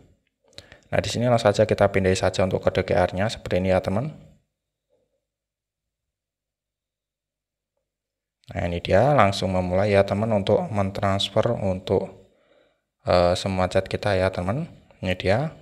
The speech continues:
hmm, menyiapkan, dan di sini kita sudah berhasil mentransfer semua chatnya ya.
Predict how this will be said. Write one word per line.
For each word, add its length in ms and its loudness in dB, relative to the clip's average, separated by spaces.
hmm, 440 -10
menyiapkan, 760 -2
dan 200 4
di 120 0
sini 280 0
kita 320 0
sudah 560 -2
berhasil 600 0
mentransfer 760 0
semua 440 0
chatnya 320 -2
ya. 180 4